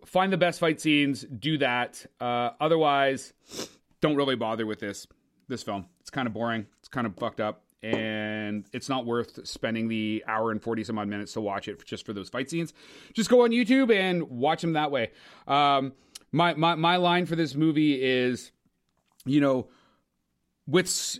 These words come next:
with so much great killing, yet still poor execution. And I want to finish on my big quote for this, uh, this film is by Peter Brunette from film dot com.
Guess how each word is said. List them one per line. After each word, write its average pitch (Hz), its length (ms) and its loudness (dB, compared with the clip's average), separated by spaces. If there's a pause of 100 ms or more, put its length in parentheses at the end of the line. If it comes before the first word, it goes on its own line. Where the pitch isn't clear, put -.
with 165 200 2
so 190 240 2
much 208 240 2
great 185 260 2
killing, 131 540 2 (480)
yet 135 280 0
still 147 320 0
poor 143 400 0
execution. 123 760 -6
And 170 260 0 (160)
I 170 400 -2 (180)
want 190 300 0
to 190 140 -2
finish 147 480 0 (120)
on 123 460 0
my 123 320 2
big 127 240 0
quote 123 460 -4 (680)
for 147 140 2
this, 143 320 -2
uh, 127 260 2
this 143 160 -2
film 175 260 2
is 127 340 0 (340)
by 175 120 4
Peter 247 300 4
Brunette 208 440 0 (180)
from 135 180 2
film 156 340 0
dot 156 280 -2
com. 117 400 -4